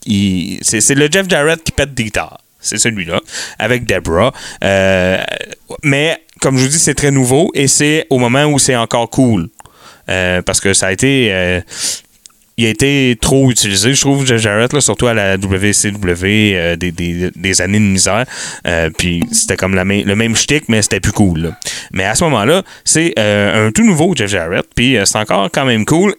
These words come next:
Et quand on parle de cool, hein, puis moi, j'avais quatorze ans en mille neuf cent quatre-vingt-dix-huit, le quinze novembre quatre-vingt-dix-huit. Et puis s'il y en a un qu'on trouvait cool, c'était bien Al Snow, mesdames, messieurs, ou Al Snow, appelez comme tu veux.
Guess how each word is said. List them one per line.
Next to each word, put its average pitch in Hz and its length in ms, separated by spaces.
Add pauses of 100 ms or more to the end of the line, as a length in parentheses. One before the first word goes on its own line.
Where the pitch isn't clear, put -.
Et 226 260 (480)
quand 135 120
on 127 60
parle 156 200
de 123 80
cool, 139 540
hein, 123 320 (340)
puis 92 120
moi, 110 240
j'avais 98 220
quatorze 101 420
ans 117 140 (100)
en 85 140
mille 87 80
neuf 90 100
cent 98 140
quatre-vingt-dix-huit, 90 720
le 87 80
quinze 107 260
novembre 107 260
quatre-vingt-dix-huit. 90 640 (260)
Et 98 120
puis - 100
s'il - 80
y 123 60
en 127 80
a - 20
un 131 160
qu'on 120 140
trouvait 110 260
cool, 127 300
c'était 117 280
bien 143 220 (100)
Al 135 360
Snow, 143 400
mesdames, 110 260
messieurs, 135 500
ou 120 200
Al 123 360
Snow, 131 380
appelez 127 220
comme 147 140
tu 127 100
veux. 160 160